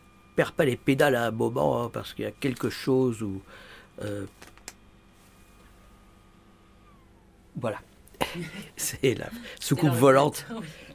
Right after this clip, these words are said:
Speaker 1: La soucoupe volante qui a fait un tout petit vol. Ça va bien avec Voyage dans les échos.
Speaker 2: <laughs> Tout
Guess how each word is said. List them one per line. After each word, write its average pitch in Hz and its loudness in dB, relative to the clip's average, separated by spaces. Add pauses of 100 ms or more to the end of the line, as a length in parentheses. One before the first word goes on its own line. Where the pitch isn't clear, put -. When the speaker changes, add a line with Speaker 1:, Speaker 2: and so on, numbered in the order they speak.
Speaker 1:
La 110 -8
soucoupe 104 -2
volante 113 6
qui 95 -6
a 87 -8 (240)
fait - -14
un 90 -12
tout 117 -8
petit - -10
vol. 131 2 (1300)
Ça - -10
va 101 -6
bien 107 0
avec 95 -4
Voyage 101 -2
dans 101 0
les 98 -4
échos. - 0 (400)
Speaker 2:
<laughs> - -18
Tout 175 -14